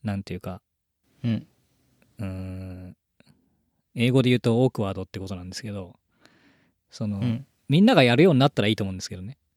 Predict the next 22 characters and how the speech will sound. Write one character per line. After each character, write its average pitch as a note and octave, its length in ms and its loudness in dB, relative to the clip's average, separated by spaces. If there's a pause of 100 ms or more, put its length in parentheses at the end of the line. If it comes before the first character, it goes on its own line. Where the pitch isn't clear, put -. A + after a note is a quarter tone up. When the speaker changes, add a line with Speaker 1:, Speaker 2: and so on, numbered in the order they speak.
(580)
Speaker 1:
そ G#2+ 160 -4
れ F#2+ 100 -6
を。 F#2+ 140 -10 (400)
で、 B2 80 -4
そ E3+ 160 2
れ F#3+ 80 4
を、 F#3+ 220 4 (100)
そ - 140 0
の、 E3 320 2 (200)
み D#3 140 2
ん G3 60 6
な A3 100 6
が E3+ 80 8
や C3 80 6
る C#3 80 6
よ E3+ 80 8
う - 20 2
に C3 60 4
な B2+ 100 4
る D3+ 120 4
ま G#2+ 160 0
で G2 340 -4